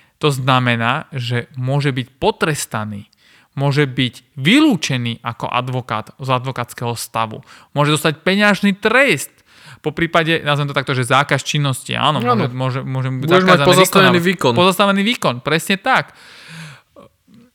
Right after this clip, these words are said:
Speaker 1: Každoročne musí preukázať, že to poistenie má zaplatené.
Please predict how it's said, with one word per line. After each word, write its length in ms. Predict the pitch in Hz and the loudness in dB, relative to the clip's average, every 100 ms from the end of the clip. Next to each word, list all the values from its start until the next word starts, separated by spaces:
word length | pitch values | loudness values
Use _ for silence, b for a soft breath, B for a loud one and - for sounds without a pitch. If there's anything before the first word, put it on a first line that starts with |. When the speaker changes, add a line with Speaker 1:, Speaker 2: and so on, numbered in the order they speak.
| - _ | -20 _
Speaker 1:
Každoročne 880 | 175 208 247 254 165 131 - 123 123 | 4 4 4 4 2 0 -6 -6 -2
musí 340 | 143 180 226 | 0 2 2
preukázať, 520 | - 147 147 170 175 165 | 2 0 0 0 0 0
že 100 | 156 | 0
to 120 | 147 | -2
poistenie 480 | 147 143 - 151 147 | 0 -2 -2 -4 0
má 160 | 147 | 0
zaplatené. 1040 | 143 175 226 339 302 208 143 127 113 104 | 2 2 2 2 2 2 -2 -4 -6 -12